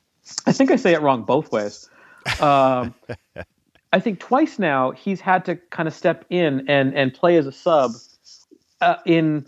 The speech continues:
Speaker 1: crazy situations. I, I think that that happened again this weekend. I don't, I, I just know that top line, but I know previously there was a competition going on and he had to, like, sub in while he was boarding a plane.
Speaker 2: Yeah, that's, like, the famous story.
Speaker 1: Yeah, yeah. And it's like,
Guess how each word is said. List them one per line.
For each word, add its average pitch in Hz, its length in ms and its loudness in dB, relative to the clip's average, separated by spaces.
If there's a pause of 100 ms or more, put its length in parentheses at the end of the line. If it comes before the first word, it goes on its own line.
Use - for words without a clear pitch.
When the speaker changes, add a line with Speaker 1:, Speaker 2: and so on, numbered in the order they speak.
(100)
Speaker 1:
crazy 190 500 0
situations. 170 720 -2
I, 143 200 -2
I 156 60 4
think 254 260 -2
that 330 120 -4
that 220 120 0
happened 196 280 -2
again 160 260 2
this - 180 -2
weekend. 170 280 2
I 131 60 2
don't, 147 280 0 (140)
I, 151 80 -2 (120)
I 143 140 2
just 139 200 -6
know 143 140 2
that 127 320 -2
top 160 240 -2
line, 120 280 0 (400)
but 165 100 2
I 165 40 4
know 165 100 2
previously 208 520 0
there 143 120 2
was 135 140 0
a 131 60 2
competition 165 520 -4
going 147 220 0
on 139 140 2
and 135 100 -6
he 214 100 0
had 185 180 2
to, 165 60 0
like, 139 260 0 (340)
sub 180 440 0
in 175 300 0
while 151 180 2
he 165 140 -2
was 147 120 2
boarding 160 400 0
a 127 60 -4
plane. 113 520 -4
Speaker 2:
Yeah, 90 140 -4
that's, 87 200 -4
like, 87 140 -6
the 85 80 -10
famous 82 340 -6
story. 80 420 -4 (260)
Speaker 1:
Yeah, 240 340 2
yeah. 208 300 0
And 185 80 0
it's 185 160 -6
like, 190 320 -2